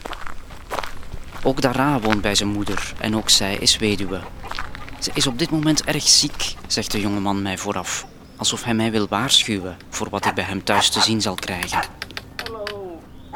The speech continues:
Het gezinnetje heeft een typische houten woning met beneden één open ruimte zonder duidelijke voordeur of afgesloten ramen. Ik vraag me af hoe deze mensen het droog houden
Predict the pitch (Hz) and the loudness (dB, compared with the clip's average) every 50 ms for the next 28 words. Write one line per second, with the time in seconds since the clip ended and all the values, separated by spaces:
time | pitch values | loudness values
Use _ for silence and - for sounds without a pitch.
0 | - - - - - - - - - - - 151 156 180 165 - 143 120 131 131 | -4 -4 -4 -6 -10 -6 -4 0 2 4 4 6 6 4 4 2 0 0 0 -2
1 | - - 123 110 - 139 139 - 143 123 - 110 90 98 117 131 - - 104 92 | 0 0 -2 -2 -2 -4 -4 0 0 0 0 0 0 0 0 0 0 -4 -6 -4
2 | 107 101 101 117 139 147 156 147 - - - - - - - 113 - - 110 101 | -2 -2 2 2 2 2 2 -2 -4 -10 -14 -14 -16 -8 -6 -6 -4 -4 -4 0
3 | 107 117 135 139 131 - - 143 139 139 131 - - 131 131 139 - - - 101 | 2 2 2 2 2 0 0 0 2 2 0 0 -2 -4 -4 -2 -2 -2 0 0
4 | 101 110 127 143 - - 139 131 - - - - - 123 135 127 113 - - 123 | 2 2 2 0 0 -2 -4 -4 -4 -6 -4 -2 -2 0 0 -2 -4 -2 0 0
5 | 127 143 135 117 - - 107 95 - 107 110 131 - 120 107 113 110 110 - - | 0 2 0 -2 -2 -2 -4 -2 0 0 2 2 0 0 0 0 0 -2 -4 -6
6 | - 131 - - - - 135 - - 139 - - - 107 98 95 - 107 - 101 | -6 -4 -4 -4 0 0 0 2 4 4 4 4 4 2 -2 -2 -4 -4 -2 0
7 | 101 104 98 95 92 90 - - - - - - - - - - - - - - | 0 0 0 0 -2 -4 -4 -6 -6 -4 -6 -6 -6 -8 -10 -12 -10 -4 -2 0
8 | - 117 104 - - 101 - 147 135 - - 120 110 117 113 104 107 107 117 123 | 2 2 2 2 -2 0 2 2 2 2 0 2 2 4 4 4 4 4 4 4
9 | - - 107 101 98 - - - 233 262 294 - - - 98 95 92 92 90 90 | 2 2 0 -4 -8 -8 0 4 6 6 6 4 0 -2 -2 0 0 0 -4 -6
10 | 87 | -10